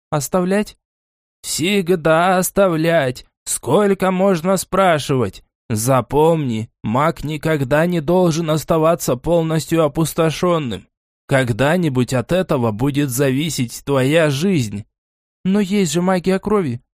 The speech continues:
в который раз возразила она, прекрасно зная, что ответит наставница. А кровь тем более.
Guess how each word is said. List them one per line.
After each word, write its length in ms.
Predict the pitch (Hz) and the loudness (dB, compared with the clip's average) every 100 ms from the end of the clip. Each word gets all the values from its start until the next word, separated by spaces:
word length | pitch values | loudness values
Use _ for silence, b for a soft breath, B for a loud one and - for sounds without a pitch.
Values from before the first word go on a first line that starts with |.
| _ _ | _ _
в 60 | - | -4
который 460 | 113 110 131 117 | -2 2 2 4
раз 220 | 113 147 - | 4 2 2
возразила 640 | 107 107 107 113 120 110 | 0 2 2 2 2 2
она, 200 | 120 143 | 2 -2
прекрасно 640 | 135 98 107 131 127 135 | -2 -6 -2 -2 0 -2
зная, 420 | 127 131 151 143 98 | -2 0 0 0 -2
что 320 | - - 175 | -4 0 2
ответит 460 | 113 117 110 95 | 2 0 -2 -2
наставница. 840 | 101 110 - 135 117 101 90 - - _ _ _ - | -4 -4 -2 -2 -2 -4 -10 -14 -18 _ _ _ -8
А 240 | - 160 | -2 0
кровь 580 | 180 170 143 202 185 - - | 0 0 2 2 2 -2 -8
тем 380 | 196 202 196 160 | -2 -2 -2 0
более. 600 | 196 202 175 117 95 | 2 2 2 -2 -4